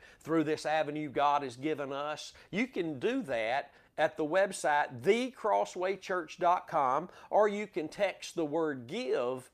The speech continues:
to nine oh three, two three one, five nine fifty. I pray that God would stir your heart today to be a part of this ministry, this ministry that opens the Word of God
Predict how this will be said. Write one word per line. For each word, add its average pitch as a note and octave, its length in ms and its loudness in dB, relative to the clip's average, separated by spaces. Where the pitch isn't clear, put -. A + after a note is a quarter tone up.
to D#3+ 140 -2
nine D#3 360 -2
oh F#3+ 160 0
three, D3+ 460 -4
two F#3 240 -4
three F3+ 340 -6
one, C3 400 -4
five C#3+ 300 -8
nine B2+ 480 -6
fifty. C3 500 -10
I C#3+ 120 0
pray F#3 300 -2
that C#3+ 200 -6
God C#3+ 280 0
would A2 100 -10
stir C#3+ 300 -4
your C3+ 200 -4
heart C3+ 340 -4
today C3 340 -4
to A#2+ 80 -8
be B2+ 140 -6
a A#2+ 60 -4
part C#3+ 520 0
of A2+ 180 -8
this C#3+ 260 -6
ministry, C#3+ 600 -8
this - 200 -10
ministry E3+ 500 0
that C#3+ 160 0
opens D3+ 460 -2
the C#3+ 100 -2
Word D#3 260 0
of D#3 140 -8
God C#3 500 -2